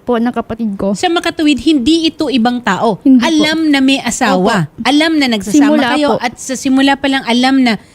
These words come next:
Speaker 2: dalawa ang anak nyo,
Speaker 1: Opo.
Speaker 2: ganon.
Speaker 1: Kinasal kami, alam na, alam din niya po.
Speaker 2: Baka naman naging abay pa ito.
Speaker 1: <laughs> Hindi po.
Speaker 2: Hindi naman.
Speaker 1: Hindi naman po.
Speaker 2: Sus Mariosep.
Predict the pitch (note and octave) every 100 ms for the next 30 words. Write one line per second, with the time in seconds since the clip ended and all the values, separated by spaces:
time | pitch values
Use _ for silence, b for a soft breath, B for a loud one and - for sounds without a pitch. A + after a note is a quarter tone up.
0 | b E3+ G3 G#3+ A3 A3+ G#3+ A#3 A#3+ -
1 | C4 C4 C4 C4 G#3 G#3 A#3+ G#3 D3+ -
2 | B3+ C4 C#4+ D#4 D#4 D4+ D4 D4 - B3+
3 | D4 C#4+ C#4+ C4+ - C4 C#4+ C#4+ B3+ C4
4 | C4 B3 F3 C4+ E4+ F4 F4+ D#4+ E4+ D#4
5 | A#3 C#4+ C#4+ C4 B3 F4+ A3 - - A#3+
6 | A3+ A#3+ G#3+ - - - A3+ A#3+ B3+ B3+
7 | C#4+ A#3 F3 A3+ G#3 G3+ G#3 G3+ G3+ G3+
8 | - - _ - G3+ - G3+ F3 F3 D#3
9 | - D#3+